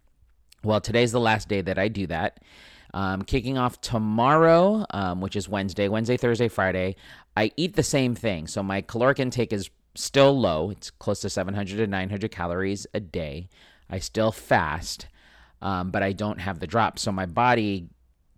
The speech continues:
basically shoots <laughs> out all the drops. Whatever is in my system,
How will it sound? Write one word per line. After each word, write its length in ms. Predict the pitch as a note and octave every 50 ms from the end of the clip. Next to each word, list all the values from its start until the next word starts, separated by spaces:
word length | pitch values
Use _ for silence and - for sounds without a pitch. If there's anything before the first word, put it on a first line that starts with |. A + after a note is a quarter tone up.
| _ _ _
basically 480 | - F3 G3 - - D#3+ - C3 B2+ A2+
shoots 340 | - - - B2+ A#2 - A#2
<laughs> 20 |
out 120 | G#2 G#2+
all 120 | C3 B2 G#2+
the 100 | B2+ B2+
drops. 500 | - - - E2+ C2 - - - - -
Whatever 460 | G2 G2 G2+ A2+ A#2 B2 C3 C3+ B2+ A#2 G#2+ G#2 - - - - - E2+ F#2
is 260 | G2+ A#2 A#2+ A2 A2+
in 160 | C3 C3+ C3+
my 100 | C3 B2
system, 540 | - - C3+ A#2+ - - C3 C3 C#3 C#3+